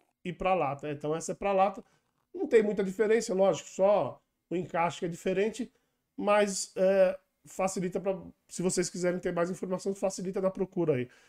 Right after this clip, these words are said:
vocês colocarem pra lata. Beleza, gente? Então, todas as regras desse sorteio está aqui no, na descrição desse vídeo e também lá no nosso perfil do Instagram,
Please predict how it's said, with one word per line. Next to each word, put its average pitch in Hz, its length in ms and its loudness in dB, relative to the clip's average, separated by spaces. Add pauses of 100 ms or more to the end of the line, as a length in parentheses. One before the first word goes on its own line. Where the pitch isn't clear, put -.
(300)
vocês 147 300 -4
colocarem 151 420 -2
pra 160 180 -4
lata. 131 280 -6 (280)
Beleza, 202 320 4
gente? 160 300 -4 (260)
Então, 233 520 2 (280)
todas 294 280 0
as 208 200 2
regras 175 280 0
desse 180 160 -4
sorteio 208 580 2 (540)
está 190 280 4
aqui 185 240 -2
no, 151 400 0 (460)
na 175 140 2
descrição 180 500 -2
desse 185 240 -2
vídeo 220 340 -2 (380)
e 226 100 -2
também 196 340 2
lá 196 120 2
no 196 80 0
nosso 196 240 -4
perfil 202 560 0 (120)
do 180 100 0
Instagram, 165 500 -2